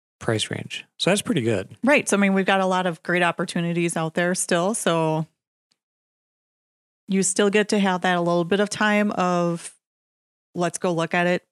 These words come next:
Speaker 2: and let's think about it." Kind of in this last price range, you may have two days to think about it, but still two days is a whole lot better than the twenty minutes that we've had had in a couple months past.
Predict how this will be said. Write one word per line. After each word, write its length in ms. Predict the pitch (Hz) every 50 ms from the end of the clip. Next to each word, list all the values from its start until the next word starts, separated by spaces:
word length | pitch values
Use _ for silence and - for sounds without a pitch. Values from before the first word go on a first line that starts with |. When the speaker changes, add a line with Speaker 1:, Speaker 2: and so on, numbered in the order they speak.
| _ _ _ _
Speaker 2:
and 140 | - 180 165
let's 220 | 160 160 151 - -
think 240 | - 160 160 -
about 260 | 180 165 185 180 190 196
it." 200 | 208 214 214 _ _ _ _ _ _ _ _ _ _ _ _ _ _ _ _ _ _ _ _ _ _ _
Kind 220 | - - 202 202 202
of 100 | 208 202
in 100 | 214 196
this 160 | 185 175 -
last 360 | 175 175 170 160 165 165 - -
price 340 | - - 165 165 - -
range, 260 | 180 185 180 180 175 165
you 120 | 170 165
may 420 | 160 160 160 156 156 151 156 160
have 320 | 170 170 165 165 160 156 -
two 240 | - - - 160 160
days 280 | 160 170 185 208 202
to 120 | - 233 214
think 240 | - 220 226 226
about 300 | - 226 240 233 240 247
it, 180 | 254 262 262 - _ _ _ _ _ _ _ _ _ _ _ _ -
but 280 | - 170 165 - - _ _ _ _ _ _ _ -
still 240 | - - - 185
two 180 | 170 - - 190
days 240 | 175 170 170 170 -
is 160 | 175 156 -
a 80 | 160 160
whole 160 | 160 170 160
lot 160 | 160 160 156
better 280 | 160 165 165 160 165 160
than 340 | 170 160 165 160 160 156 -
the 100 | - 160
twenty 280 | - - - 165 160 160
minutes 480 | 156 156 - - - - - - - - - _ _ _ _ _ _ -
that 120 | - - -
we've 200 | 170 156 151 -
had 320 | - - - 196 196 190
had 340 | 165 151 - - - - - _ _ _ _ _ _ _ _ _ _ _ _ _ _ _ -
in 120 | 185 170 156
a 60 | 151
couple 220 | - 180 - 156
months 240 | 156 151 - - -
past. 440 | - 170 - - - - - -